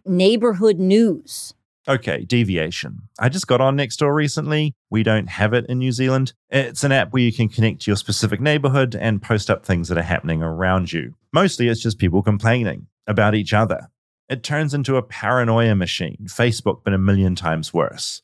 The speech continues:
Speaker 2: It turns every neighbor into a deranged combination of journalist and detective. It's where everyone's worst assumptions about each other come to life.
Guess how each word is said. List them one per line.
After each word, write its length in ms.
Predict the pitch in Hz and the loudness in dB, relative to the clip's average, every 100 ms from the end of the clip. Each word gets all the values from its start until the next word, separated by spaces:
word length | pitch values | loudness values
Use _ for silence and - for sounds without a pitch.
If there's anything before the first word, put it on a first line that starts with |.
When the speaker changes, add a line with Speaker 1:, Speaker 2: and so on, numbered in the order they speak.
| _ | _
Speaker 2:
It 80 | 113 | -4
turns 240 | - 131 | 0 2
every 280 | 120 151 151 | 2 0 2
neighbor 400 | 131 127 123 107 | 2 2 2 2
into 260 | 98 92 101 | 0 0 0
a 80 | 95 | 0
deranged 640 | 92 87 101 107 95 - | 0 2 2 2 0 -2
combination 560 | 110 95 95 95 104 | -2 0 2 0 0
of 100 | 92 | -2
journalist 560 | 76 92 92 98 95 - | -2 0 2 2 0 0
and 100 | 95 | -2
detective. 720 | 85 - 104 - 95 - - 104 _ - - | -2 -2 -2 0 -2 -2 -10 -18 _ -20 -8
It's 160 | 113 | -4
where 160 | 107 120 | -2 -2
everyone's 540 | 139 139 147 147 135 101 | 0 2 2 2 2 0
worst 240 | 113 - | 0 0
assumptions 520 | 107 101 90 - 98 | -2 -2 -2 -2 -2
about 240 | 85 85 85 | 0 0 0
each 200 | 87 85 | 0 0
other 200 | 80 80 | 0 -2
come 360 | - 80 73 | -4 -4 -2
to 160 | 73 78 | -2 -4
life. 560 | 73 64 73 - - | -2 -4 -6 -10 -20